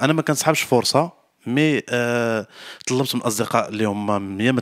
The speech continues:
لي زارماسيون، فيهم ممثلين دو الأكسيون، آه، عرفوني على آخرين، بحال، آه، جون كلود، بحال، آه، آه، بيل جولدبرغ،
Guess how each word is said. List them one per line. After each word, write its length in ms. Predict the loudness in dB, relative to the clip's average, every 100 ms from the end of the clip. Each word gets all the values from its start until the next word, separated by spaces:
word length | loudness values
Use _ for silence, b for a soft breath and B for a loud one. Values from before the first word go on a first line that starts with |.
| -2
لي 60 |
زارماسيون، 640 | 0 0 0 0 0 0 0
فيهم 520 | 0 -2 -2 -6 -8
ممثلين 300 | -6 -4 -4
دو 80 | -4
الأكسيون، 520 | -4 -4 0 0 0 B B B B B -2
آه، 320 | 2 2 2
عرفوني 400 | 2 2 2 2
على 280 | 4 4 4
آخرين، 560 | 0 0 -2 -2 -8 -12 -6
بحال، 220 | -2 0
آه، 480 | 2 2 2 -2 -4 -2
جون 240 | 0 0
كلود، 440 | 0 2 4 2 0
بحال، 280 | -4 -2 0
آه، 540 | 0 2 0 0 -2 B B B B B -14 -6
آه، 400 | -4 -2 -2 -2
بيل 360 | 2 2 2
جولدبرغ، 640 | 2 2 0 -2 2 2